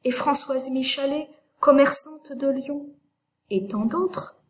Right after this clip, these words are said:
Ils sont les héros de ces jours noirs, car, comme on garde de la braise sous la cendre, la foi de la fille aînée de l'Église sera gardée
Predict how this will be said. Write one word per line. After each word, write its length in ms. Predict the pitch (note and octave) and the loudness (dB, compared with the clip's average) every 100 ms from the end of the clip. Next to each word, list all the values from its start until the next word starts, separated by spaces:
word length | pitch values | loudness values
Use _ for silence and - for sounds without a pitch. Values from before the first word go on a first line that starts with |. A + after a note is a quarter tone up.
| _ _ _ _ _ _ _ _ _ - | _ _ _ _ _ _ _ _ _ -4
Ils 240 | C#4+ C#4+ | 4 6
sont 240 | - - F4 F4+ - | 6 4 0 -12 -12
les 360 | B3 A#3+ A#3+ - | 2 4 4 2
héros 680 | E4+ E4 - C#4 B3+ - - G3+ | 2 4 4 6 6 4 -8 -4
de 140 | A#3 | 2
ces 320 | - - A#3 | 4 2 0
jours 400 | A3+ A#3+ A#3+ - | -6 -6 -6 -4
noirs, 600 | A3+ A3+ A3+ A3 G#3 - _ _ _ _ _ _ _ _ _ _ | -2 0 0 -2 -4 -10 _ _ _ _ _ _ _ _ _ _
car, 440 | - A3+ A3 - - - _ _ _ | 0 4 4 0 -6 -16 _ _ _
comme 260 | - C4 C4 | 4 6 6
on 140 | C4 | 4
garde 560 | B3 D4 E4 F4+ - D#4+ E4 E4 B3 | 4 6 6 6 -2 -6 -8 -10 -10
de 180 | A#3 | 0
la 160 | B3 A#3 | 0 2
braise 600 | G#3 A3 B3 B3 A#3 A#3 | -2 -2 2 4 4 4
sous 300 | A#3 - F4 | 2 2 -2
la 140 | D#4+ A#3+ | -4 2
cendre, 600 | - B3 B3 C4+ - - _ _ _ _ _ _ | 4 4 -2 -6 -10 -16 _ _ _ _ _ _
la 160 | A3 A3 | -4 2
foi 460 | - - D#4+ D#4+ | 2 4 6 6
de 120 | - | 6
la 160 | G#3+ G#3 | 2 0
fille 460 | G#3 - F#4 F4 D#4+ | 0 2 2 2 0
aînée 300 | C#4+ D4 C#4+ | 0 0 2
de 100 | B3+ | 2
l'Église 720 | B3 B3 A#3 C4 C#4+ - - _ - | 2 0 -2 -2 0 0 -2 _ -2
sera 440 | - C#4 C4+ B3+ | 2 2 2 -2
gardée 640 | B3 B3 A#3+ A#3+ C#4 D4 | 2 2 0 0 0 0